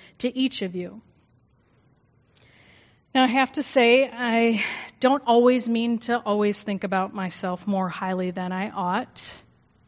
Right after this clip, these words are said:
but I do. It just happens.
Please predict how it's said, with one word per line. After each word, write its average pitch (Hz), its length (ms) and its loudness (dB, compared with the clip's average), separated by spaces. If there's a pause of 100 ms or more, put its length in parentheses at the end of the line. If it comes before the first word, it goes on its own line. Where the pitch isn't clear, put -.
but 220 260 -2
I 240 120 -2
do. 226 280 -4 (1200)
It 233 120 -2
just 320 240 0
happens. 185 1000 -8